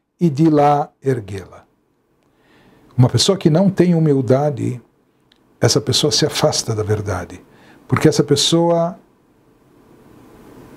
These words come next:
é muito subjetiva, como todos nós somos. E muitas vezes ela aca-, acaba defendendo ideias porque são as suas ideias.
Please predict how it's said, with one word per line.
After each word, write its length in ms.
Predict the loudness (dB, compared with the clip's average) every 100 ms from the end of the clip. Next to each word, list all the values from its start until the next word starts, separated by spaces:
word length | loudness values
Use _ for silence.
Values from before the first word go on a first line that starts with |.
| -20 -2 2
é 40 |
muito 280 | 4 2 0
subjetiva, 720 | -2 0 2 0 2 2 2
como 220 | -2 -2
todos 320 | 0 0 2 2
nós 240 | 2 0
somos. 720 | -2 0 0 -2 -12 -16 -18 _ _ _ _ _
E 60 | 4
muitas 400 | 4 4 2 2
vezes 440 | 2 2 0 2
ela 180 | 2 0
aca-, 200 | -4 -6 -6
acaba 460 | -8 -2 0 0 -2
defendendo 680 | -4 -4 -2 2 4 4 2
ideias 560 | 0 0 2 0 -2
porque 240 | -8 -10 -4
são 220 | -2 0
as 80 | -2
suas 460 | -4 -2 -2 -2
ideias. 580 | -6 -10 -12 -12 -12 -12